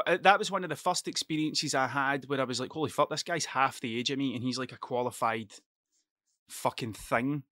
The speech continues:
You know what I mean? Like, he's, like, half the fucking age of me, and he's, like, doing a thing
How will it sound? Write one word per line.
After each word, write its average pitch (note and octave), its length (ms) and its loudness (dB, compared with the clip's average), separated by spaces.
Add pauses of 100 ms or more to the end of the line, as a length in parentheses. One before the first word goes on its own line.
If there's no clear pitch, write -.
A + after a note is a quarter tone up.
(100)
You C#3 140 -2
know C#3 60 8
what C3+ 100 6
I - 20 6
mean? D#3 420 0
Like, D3 160 2
he's, C#3+ 160 0
like, C#3+ 140 0
half D#3+ 400 4
the D#3+ 80 -2
fucking C#3 320 0
age B2+ 220 0
of C3+ 100 0
me, G#2+ 180 -4 (400)
and B2 160 0
he's, A#2 180 -2 (360)
like, A#2+ 300 0 (260)
doing C3 260 6
a B2+ 80 6
thing B2 480 -2